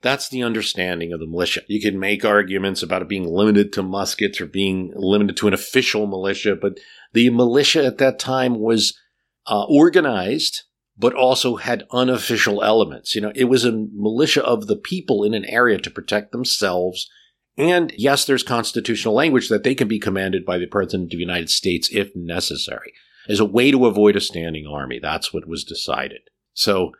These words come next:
you know, when you look at it from that example of what we're actually talking about in the second, I think it informs it greatly. What about something like concealed carry? I think it goes to a political debate.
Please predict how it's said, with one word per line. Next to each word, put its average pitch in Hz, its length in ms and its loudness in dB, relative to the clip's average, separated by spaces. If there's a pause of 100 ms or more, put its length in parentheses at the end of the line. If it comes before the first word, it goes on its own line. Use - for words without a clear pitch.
(140)
you 104 80 -2
know, 113 180 2
when 104 140 -6
you 107 100 0
look 123 160 2
at 127 100 2
it 113 80 -2
from 98 220 -10
that 101 160 0
example 92 520 -2
of 78 80 -4
what 107 300 0
we're 113 100 4
actually 110 340 0
talking 107 440 -8
about 95 220 -2
in 85 100 -8
the 82 60 -8
second, - 480 -2 (300)
I 104 120 0
think 110 200 -2
it 104 80 2
informs 95 460 -2
it 101 120 2
greatly. 107 720 -2
What 120 140 4
about 120 240 2
something 107 320 -4
like 104 200 -2
concealed 95 500 -4
carry? 92 400 -2 (240)
I 120 80 -4
think 147 280 -6
it 147 120 -8
goes 120 340 2
to 135 140 0
a 117 80 2
political 117 480 0
debate. - 440 -12